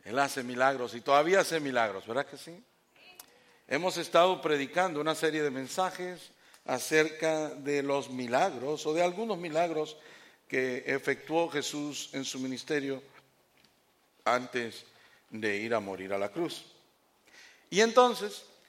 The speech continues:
como nosotros estamos hablando de milagros, yo le quisiera hacer una propuesta a ustedes. ¿Cuántos de ustedes, levantando su mano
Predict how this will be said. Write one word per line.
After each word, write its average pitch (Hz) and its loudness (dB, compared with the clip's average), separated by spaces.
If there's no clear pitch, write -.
como 170 2
nosotros 233 2
estamos 220 4
hablando 190 6
de 165 4
milagros, 117 -2
yo 202 4
le 233 2
quisiera 180 0
hacer 165 2
una 143 0
propuesta 120 -2
a 101 -8
ustedes. 92 -12
¿Cuántos 214 0
de 165 -4
ustedes, 107 -4
levantando 113 -2
su 123 -10
mano 107 -6